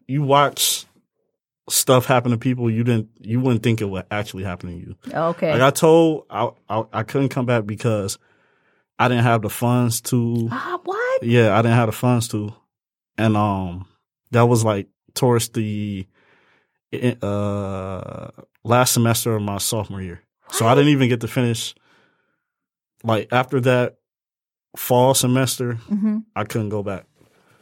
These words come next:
Speaker 2: But
Speaker 1: And
Speaker 2: you
Speaker 1: this
Speaker 2: ended
Speaker 1: was
Speaker 2: up
Speaker 1: at
Speaker 2: finishing,
Speaker 1: U O D.
Speaker 2: though.
Speaker 1: Yeah. So I was out for a semester, and, um,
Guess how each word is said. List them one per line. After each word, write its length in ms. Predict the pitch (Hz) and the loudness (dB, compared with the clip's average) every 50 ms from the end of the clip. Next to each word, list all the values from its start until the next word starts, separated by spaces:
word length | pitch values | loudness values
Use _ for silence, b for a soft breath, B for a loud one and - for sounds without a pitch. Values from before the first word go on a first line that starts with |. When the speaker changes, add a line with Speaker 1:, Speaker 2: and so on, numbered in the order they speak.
| _ _ _ | _ _ _
Speaker 2:
But 120 | - 269 277 | -2 -2 0
Speaker 1:
And 60 | - | 2
Speaker 2:
you 60 | 320 | 4
Speaker 1:
this 80 | - 320 | 4 4
Speaker 2:
ended 140 | 320 330 311 | 4 4 4
Speaker 1:
was 60 | 302 | 4
Speaker 2:
up 160 | 285 - - - | 4 4 2 0
Speaker 1:
at 80 | - | 0
Speaker 2:
finishing, 320 | 381 427 466 494 - 370 320 | -2 0 0 2 2 2 2
Speaker 1:
U 40 | 254 | 2
O 20 | |
D. 80 | 226 202 | 2 2
Speaker 2:
though. 340 | 185 160 135 107 92 113 - _ - | 2 2 2 0 -2 -6 -10 _ -12
Speaker 1:
Yeah. 360 | 120 117 127 127 120 104 92 92 - _ | -6 -2 0 2 2 0 -2 -6 -12 _
So 540 | - - - 135 123 120 117 113 113 107 98 _ _ _ _ _ _ _ _ _ _ _ _ _ _ _ _ _ _ _ _ _ | -14 -10 -6 -4 -4 -2 -2 -4 -6 -8 -10 _ _ _ _ _ _ _ _ _ _ _ _ _ _ _ _ _ _ _ _ _
I 100 | - 110 | -2 0
was 180 | 113 120 104 123 | 0 0 2 4
out 220 | 123 139 143 143 | 4 4 4 2
for 300 | - - 135 127 123 120 | 0 -2 -2 0 0 0
a 40 | 117 | 0
semester, 920 | - - - 123 104 107 113 123 120 117 - - - 95 98 95 87 - _ - | 2 0 0 0 0 0 2 0 0 0 -2 -8 -8 -10 -10 -10 -12 -14 _ -6
and, 180 | 95 104 104 101 | -4 -2 -2 -2
um, 440 | 101 98 95 95 90 87 87 85 82 | -2 -2 -4 -4 -4 -6 -10 -12 -14